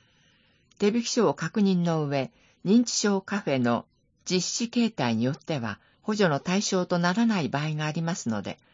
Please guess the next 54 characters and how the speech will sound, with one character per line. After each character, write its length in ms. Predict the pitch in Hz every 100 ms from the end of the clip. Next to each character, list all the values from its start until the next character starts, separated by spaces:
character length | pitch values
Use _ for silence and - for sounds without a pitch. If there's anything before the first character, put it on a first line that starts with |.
| _ _ _ _ _
申 240 | - 202
請 240 | 220 196 185
前 260 | 185 175
に 280 | 143 131 - _
対 200 | 190 226
象 200 | 208 190
と 120 | 190
な 160 | 185 180
る 100 | 151
か 200 | 143 139
な 160 | 175
ど 120 | 156
を 80 | 123
相 240 | - 208 208
談 220 | 196 196
し 80 | -
て 140 | 208
か 140 | 151
ら 160 | 123 -
申 240 | - 165 170
請 260 | - 127
し 80 | -
て 140 | - -
く 100 | 123
だ 140 | 117
さ 200 | - 110
い。 80 | - _ _ _ _ _ _ _ _ _ _ _ _ _ _ _
認 240 | 156 226 247
知 140 | 214
症 380 | - 208 190 - -
カ 120 | 180
フ 160 | - 104
ェ 220 | - 110
は、 220 | 120 - _ _ _
認 180 | 180 240
知 140 | 233
症 240 | - 196 175
ま 160 | 175
た 160 | - 190
は 220 | 110 - _ _ -
そ 180 | 208
の 140 | 202 185
疑 440 | 180 240 220 214
い 40 | 196
の 120 | 202
あ 80 | 190
る 100 | -
方 300 | 127 139 -
と 220 | 107 -
そ 180 | - 202
の 140 | 196
家 160 | - 202
族 320 | 143 - 98
が、 180 | 95